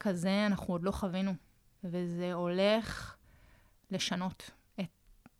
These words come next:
את כל האופן שבו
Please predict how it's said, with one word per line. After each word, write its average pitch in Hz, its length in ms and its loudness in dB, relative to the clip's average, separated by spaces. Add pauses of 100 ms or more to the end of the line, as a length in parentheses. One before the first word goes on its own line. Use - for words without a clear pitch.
(180)
את - 360 -14 (160)
כל 220 280 8
האופן 226 640 6 (500)
שבו 190 560 2